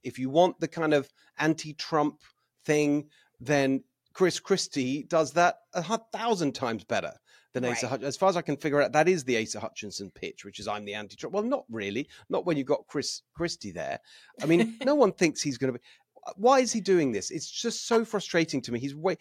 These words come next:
Speaker 1: all the others, I, well, actually, I would even put Mike Pence in this category. I can't stand Mike Pence. I've been very clear about that. I think he's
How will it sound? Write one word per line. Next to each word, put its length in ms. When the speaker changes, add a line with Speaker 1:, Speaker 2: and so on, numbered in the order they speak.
Speaker 1:
all 180
the 100
others, 300
I, 100
well, 140
actually, 320
I 40
would 100
even 200
put 200
Mike 240
Pence 280
in 40
this 120
category. 500
I 80
can't 240
stand 400
Mike 220
Pence. 240
I've 80
been 180
very 240
clear 240
about 240
that. 220
I 40
think 200
he's 220